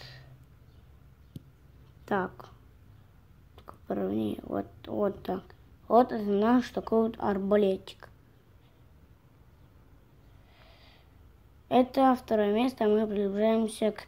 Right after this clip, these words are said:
первому. На первом месте, ребята, я поставил самую настоящую базуку. Как, чтобы её сделать, нам надо вот такой вот брик.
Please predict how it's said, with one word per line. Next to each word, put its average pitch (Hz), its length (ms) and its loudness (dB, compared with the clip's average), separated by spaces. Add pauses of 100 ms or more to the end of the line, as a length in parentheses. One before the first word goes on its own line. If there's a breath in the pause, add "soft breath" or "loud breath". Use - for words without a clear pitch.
первому. 190 400 0 (2000)
На 208 80 -4
первом 277 440 6
месте, 262 280 0
ребята, 233 260 0
я 214 80 0
поставил 214 560 -2
самую 214 460 -2
настоящую 196 500 -6
базуку. 196 540 -4 (560 soft breath)
Как, 247 160 -10 (960 soft breath)
чтобы 269 560 2
её 233 160 4
сделать, 254 420 4
нам 233 260 0
надо 220 320 0
вот 214 220 -4
такой 196 540 -4
вот 190 100 -6
брик. 196 400 -2